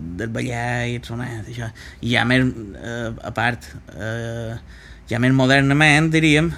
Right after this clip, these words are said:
eh, avui per avui la llei del mínim esforç, eh, mm, també ha desvirtuat bastant perquè, sí, sí, jo, jo sé sonar, eh, i sí, bueno, una cosa és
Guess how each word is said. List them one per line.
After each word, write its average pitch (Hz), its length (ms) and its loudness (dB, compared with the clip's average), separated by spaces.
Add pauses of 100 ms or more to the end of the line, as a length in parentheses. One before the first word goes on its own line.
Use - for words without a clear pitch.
eh, 127 640 2 (1400)
avui 143 200 4
per 151 160 4
avui 160 200 6
la 151 160 0
llei 156 240 6
del 156 160 2
mínim 156 280 4
esforç, 147 480 0 (300)
eh, 131 280 0 (440)
mm, 127 580 0
també 123 200 0
ha 123 80 0
desvirtuat 123 480 -2
bastant 131 360 0
perquè, 135 300 -2 (320)
sí, 214 340 -2
sí, 208 120 0 (160)
jo, 165 160 2
jo 175 200 2
sé 202 140 4
sonar, 165 460 2
eh, 139 340 2 (340)
i 120 100 -4
sí, 120 220 0 (300)
bueno, 123 200 -2
una 127 140 0
cosa 143 280 2
és 131 120 -8